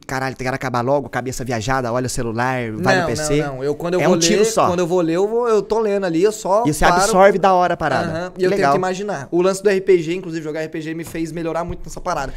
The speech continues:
Speaker 2: De ler e conseguir imaginar, tá ligado? Usar a mente pra ver a cena. Eu não, eu tinha essa dificuldade pra ler livro.
Speaker 1: Mas eu vejo você fazendo um con-, um, sendo um contador de histórias, Calango.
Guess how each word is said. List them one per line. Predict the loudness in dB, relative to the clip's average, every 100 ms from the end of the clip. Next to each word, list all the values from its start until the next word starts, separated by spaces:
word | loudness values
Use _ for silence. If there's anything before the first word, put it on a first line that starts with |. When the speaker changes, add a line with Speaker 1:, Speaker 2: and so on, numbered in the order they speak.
| -12 -10
Speaker 2:
De | -6
ler | -2 4 4 4
e |
conseguir | -2 -8 -8 -6
imaginar, | -4 -4 -6 -4 -2 -4 -6 -14
tá | -10
ligado? | -4 -4
Usar | -2 -2 0 0
a |
mente | -2 -6 -6 -10
pra | -6 -6
ver | -4
a | -6
cena. | -6 -8 -8 -10 -16 -20 -12
Eu | -6 -6
não, | -4 -6
eu | -8
tinha | -8
essa | -10 -10
dificuldade | -12 -8 -4 -4
pra | -2
ler | -4 -4
livro. | -6 -10 -12 -14 -8
Speaker 1:
Mas | 0 4
eu |
vejo | 6 4
você | 2 -2
fazendo | -2 -2 -4
um |
con-, | -6 -6
um, | -4
sendo | -2 -2 -4
um |
contador | -8 -8 -8 -6 -6
de | -8
histórias, | -8 -6 -6 -6
Calango. | -8 -8 -10